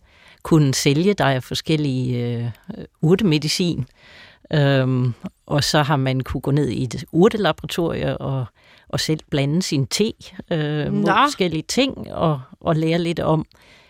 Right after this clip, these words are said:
Speaker 1: hvilke planter i den danske natur, der har været brugt tilbage i tiden,
Speaker 2: Ej,
Speaker 1: men
Speaker 2: det er
Speaker 1: også,
Speaker 2: sjovt.
Speaker 1: om der er en videnskabelig forklaring, øh, på, hvorfor, øh, de planter er gode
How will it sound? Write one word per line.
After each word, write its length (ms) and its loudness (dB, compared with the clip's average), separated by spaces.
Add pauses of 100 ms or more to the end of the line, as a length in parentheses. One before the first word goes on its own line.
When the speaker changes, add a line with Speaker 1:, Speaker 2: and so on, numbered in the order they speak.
(140)
Speaker 1:
hvilke 280 4
planter 420 0
i 160 -4
den 140 0
danske 360 2
natur, 520 -2
der 120 2
har 120 -2
været 220 -4
brugt 500 -6 (160)
tilbage 380 0
i 40 -4
tiden, 420 2 (360)
Speaker 2:
Ej, 100 -10
Speaker 1:
men 180 6
Speaker 2:
det 200 0
er 40 4
Speaker 1:
også, 180 2 (180)
Speaker 2:
sjovt. 140 -16 (100)
Speaker 1:
om 240 4
der 100 2
er 140 4
en 120 2
videnskabelig 600 -2
forklaring, 600 -2 (280)
øh, 300 -4 (240)
på, 260 0 (520)
hvorfor, 440 0 (360)
øh, 380 -4 (300)
de 60 -2
planter 460 -2
er 100 -2
gode 360 -4